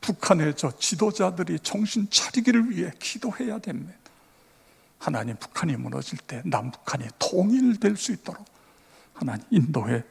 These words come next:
주시옵소서. 우리가 그 준비를 할 수 있도록 도와주시옵소서. 우리가 기도해야 됩니다.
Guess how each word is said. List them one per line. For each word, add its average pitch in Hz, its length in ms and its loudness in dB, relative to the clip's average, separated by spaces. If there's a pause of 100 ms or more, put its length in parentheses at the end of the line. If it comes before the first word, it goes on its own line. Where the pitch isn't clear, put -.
주시옵소서. - 880 -4
우리가 151 400 8
그 233 160 6
준비를 190 500 6
할 262 180 4
수 - 140 2
있도록 - 760 6
도와주시옵소서. 208 1600 6 (440)
우리가 190 380 6
기도해야 208 560 0
됩니다. 143 380 -2